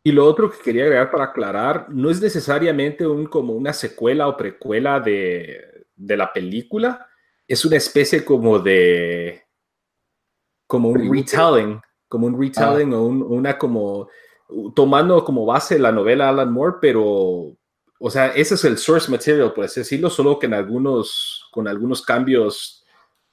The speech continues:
Speaker 1: de, de dirección con respecto a personajes y demás, porque parece que introducen un personaje que no existía en, en la novela de Watchmen, entonces sí le hacen algunos cambios, pero es basado en el, en la novela gráfica.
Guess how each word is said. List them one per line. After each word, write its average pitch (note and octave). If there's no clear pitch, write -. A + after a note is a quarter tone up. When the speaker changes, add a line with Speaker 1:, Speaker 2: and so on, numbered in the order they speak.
Speaker 1:
de, F#2
de G#2+
dirección G#2+
con A2+
respecto A2+
a B2+
personajes A#2
y -
demás, G#2
porque -
parece C#3
que C3
introducen A2+
un B2+
personaje A#2+
que G2+
no G#2+
existía B2
en, G#2+
en G2
la G2+
novela G2
de A2
Watchmen, D#3+
entonces A#2+
sí C#3
le B2
hacen B2+
algunos A2+
cambios, D3+
pero A2
es A2
basado A#2
en G2+
el, F2+
en F#2
la F2+
novela G#2+
gráfica. -